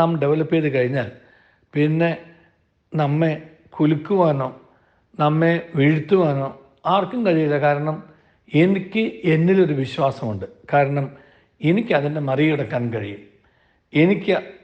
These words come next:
അതിൽ നിന്നും ഉയർത്തെഴുന്നേക്കാൻ കഴിയും, എനിക്ക് അതിനെ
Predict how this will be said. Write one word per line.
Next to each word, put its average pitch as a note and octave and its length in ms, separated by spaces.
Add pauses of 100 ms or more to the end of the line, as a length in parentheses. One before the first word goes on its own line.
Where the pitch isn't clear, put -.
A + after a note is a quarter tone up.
(140)
അതിൽ D#3 280
നിന്നും D3+ 240 (200)
ഉയർത്തെഴുന്നേക്കാൻ D3 840
കഴിയും, F#2+ 260 (760)
എനിക്ക് E3+ 340
അതിനെ C#3+ 280